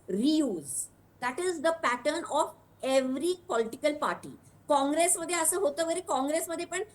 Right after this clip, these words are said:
असेच अत्याचार व्हायचे, तेव्हा काय उ-, फार मोठं काही झालेलं नाही.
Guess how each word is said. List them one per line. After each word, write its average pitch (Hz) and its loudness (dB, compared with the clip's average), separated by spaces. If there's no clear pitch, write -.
असेच 392 -4
अत्याचार 349 -2
व्हायचे, - -4
तेव्हा 294 2
काय 359 -2
उ-, 277 2
फार 269 2
मोठं 311 -2
काही 320 0
झालेलं 247 0
नाही. 165 -4